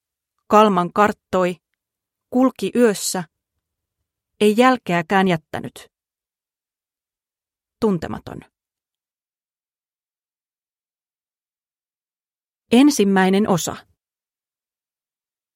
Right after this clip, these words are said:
Ensimmäinen luku. Tuhatkahdeksansataakuusikymmentä.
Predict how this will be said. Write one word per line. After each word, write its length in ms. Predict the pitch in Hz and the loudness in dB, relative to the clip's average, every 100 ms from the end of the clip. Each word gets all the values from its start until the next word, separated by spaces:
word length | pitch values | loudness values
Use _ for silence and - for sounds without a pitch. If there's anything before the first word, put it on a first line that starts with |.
| _ _ _ _ _ _ _ _ _ _ | _ _ _ _ _ _ _ _ _ _
Ensimmäinen 720 | 247 277 240 196 190 190 190 | 2 2 2 0 0 0 0
luku. 260 | 202 - - - _ _ _ _ _ _ _ _ _ _ _ _ _ _ - | 0 -2 -14 -16 _ _ _ _ _ _ _ _ _ _ _ _ _ _ -6
Tuhatkahdeksansataakuusikymmentä. 1800 | 208 214 - - 285 262 - 208 - 202 196 262 226 - 185 175 - - | -2 -2 0 -2 0 -2 -4 -6 -4 -4 -2 -2 -4 -4 -4 -4 -8 -16